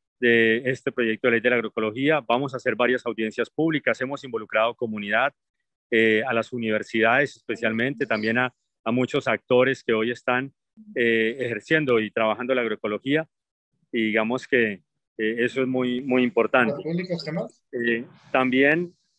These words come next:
Speaker 1: eh, tenemos un proyecto de ley muy importante porque nos ha golpeado mucho la
Speaker 2: Ujú.
Speaker 1: apertura económica, las importaciones y los tratados de libre comercio.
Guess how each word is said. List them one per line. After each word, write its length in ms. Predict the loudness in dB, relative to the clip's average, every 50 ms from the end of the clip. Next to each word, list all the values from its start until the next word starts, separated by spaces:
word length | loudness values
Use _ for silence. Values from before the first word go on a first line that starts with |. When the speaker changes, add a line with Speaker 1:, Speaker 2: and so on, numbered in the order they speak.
| _ _ _
Speaker 1:
eh, 420 | 0 2 2 4 2 2 2 0 0 0
tenemos 360 | -2 -2 -2 -2 -6 -6 -8
un 80 | -8
proyecto 340 | -4 0 0 0 0 0 0
de 60 | 0
ley 120 | 2 0 0
muy 180 | -2 -4 -6
importante 680 | -6 -6 -6 -6 -4 -2 -2 -2 -2 -2 -2 -2 -2 -2 _ _ _ _
porque 480 | -6 -6 -6 -4 -2 -2 0 0 0 -2
nos 160 | -4 -4 -4
ha 60 | -4
golpeado 400 | -4 -4 -2 0 2 2 2 2
mucho 400 | 0 -2 -6 -8 -6 -6 -4 -2
la 80 | 0 0
Speaker 2:
Ujú. 80 | 0 0
Speaker 1:
apertura 320 | -2 -4 -2 -2 -2 -2
económica, 540 | -2 -4 -4 -6 -6 -6 -8 -4 -2 -2 0 0
las 220 | 0 0 -2 -4
importaciones 760 | -8 -6 -6 -4 -4 -2 -4 -4 -4 -4 -6 -6 -6 -4 -2
y 40 | -2
los 180 | -2 -2 -2 -2
tratados 400 | -2 0 2 2 2 2 2 0
de 80 | -2
libre 260 | -4 -6 -8 -10 -8
comercio. 440 | -6 -4 -2 -2 -2 -2 -4 -8 _